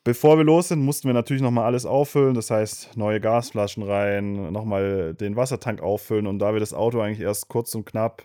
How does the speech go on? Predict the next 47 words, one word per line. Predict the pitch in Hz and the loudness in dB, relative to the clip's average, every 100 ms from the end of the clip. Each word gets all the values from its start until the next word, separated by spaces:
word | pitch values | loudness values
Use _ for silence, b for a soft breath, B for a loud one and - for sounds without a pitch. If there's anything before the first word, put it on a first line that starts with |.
| - | -16
bevor | 98 - 107 107 | -10 -2 0 0
es | - | -2
losging, | 107 113 120 120 107 | -6 -4 -6 -6 -6
auch | 90 - | -6 -6
bekommen | 104 - 117 120 | -8 -4 -2 0
haben, | 117 113 117 110 _ - | 0 0 -2 -6 _ 0
hat | 135 | 2
man | 156 | 4
da | 147 | 4
noch | 143 139 | 4 2
nicht | 147 | 0
so | 139 | -2
richtig | 139 - 139 | -6 -6 -8
viel | - | -2
Erfahrung. | 120 - 127 139 139 127 | -2 0 2 2 2 0
Und | 110 113 | 0 -2
es | 107 | -4
sind | 123 123 | -4 -2
vielleicht | 117 113 117 | 2 2 2
dann | 113 | 0
auch | 107 107 | 0 0
Sachen | 113 127 123 | 2 2 2
und | 110 107 - | -2 -4 -4
viele | 120 113 | -4 -4
Knöpfe, | - 123 - 113 | -2 -2 -2 -4
die | 110 | -2
man | 113 110 113 | -2 0 -2
so | 117 120 | -2 -2
noch | 113 | -2
nie | 120 120 | -2 -2
gesehen | 113 123 139 | 0 0 0
hat | 131 113 | 0 0
oder | 110 | 0
noch | 110 110 | 0 0
nie | 120 120 | 0 -2
gedrückt | 117 131 147 - | -2 -2 -2 2
hat. | 147 143 _ _ | 2 2 _ _
Und | - 143 147 147 135 - - | 2 6 6 4 -2 -12 2
bei | 127 | 4
unserem | 127 147 143 | 4 2 0
Camper | 139 143 139 127 | -2 -2 2 2
ist | 123 | 2
es | 120 | -2
so, | 131 135 | 2 2
dass | 120 | 2
man | 135 120 120 113 110 | 2 2 2 -2 -6
die | 117 113 113 107 104 | -4 0 2 2 2